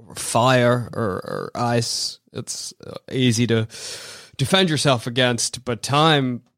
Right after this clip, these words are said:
time's tricky. Um, time is one of those magics where you've just gotta be careful, you know? I'm sure some of you know this. I, I'm sorry, I, I haven't even asked. Um, what kind of experience do the four of you have?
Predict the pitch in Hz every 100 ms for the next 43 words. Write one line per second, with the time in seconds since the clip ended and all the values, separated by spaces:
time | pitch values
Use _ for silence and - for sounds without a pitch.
0 | _ - 139 139 - 175 - 120 113 -
1 | - 139 131 131 127 123 127 - - 175
2 | 196 185 156 170 151 131 139 139 127 120
3 | - 123 113 123 117 117 107 104 110 113
4 | 104 - 113 - _ _ - 117 113 117
5 | 117 _ - 135 131 - 127 107 117 110
6 | 110 113 110 113 110 - - - - -
7 | - 127 - 117 113 113 123 135 135 120
8 | 113 113 113 110 - - 127 123 120 -
9 | _ _ - 156 180 139 - 143 131 120
10 | 113 - 104 - 120 107 107 101 104 104
11 | 107 -